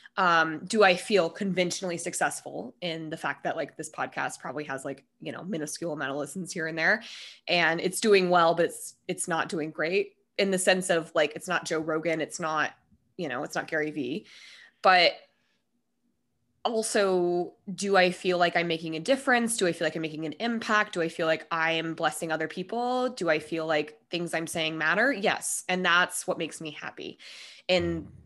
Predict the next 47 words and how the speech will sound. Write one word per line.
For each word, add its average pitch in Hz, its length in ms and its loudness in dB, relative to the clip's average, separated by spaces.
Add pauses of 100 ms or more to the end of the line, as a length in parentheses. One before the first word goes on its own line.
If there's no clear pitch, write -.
(100)
the 180 100 2
sense 175 360 2
of 156 280 0
success, - 640 -4
because 170 300 -6
it's 156 160 -6
like, 160 360 -2
I 175 140 4
always 202 320 4
said, 165 220 2
if 151 120 -2
I 160 120 -2
could 156 160 -12
start 196 240 0
this 196 100 -10
podcast 160 560 -2
and 170 100 -8
I 160 60 -8
could - 140 -8
change, 160 340 -8
like, 147 200 -8
one 202 200 0
life, 180 280 2
or 165 80 -2
I 156 40 0
could 165 140 -12
make 160 160 -6
someone 165 240 -8
feel 156 280 -4 (440)
better, 175 400 6 (160)
or 170 80 -2
if - 100 -10
I 170 60 -2
could, 165 120 -8
like, 160 120 -2
make 160 140 -4
someone 160 280 -6
feel - 180 -6
seen 175 340 -6
or 156 80 -6
heard 160 280 -4
or, 143 240 -6
or, 156 140 -8
or, 160 280 -8
or, 143 420 -6 (540)
or 156 140 -6
known, 160 560 0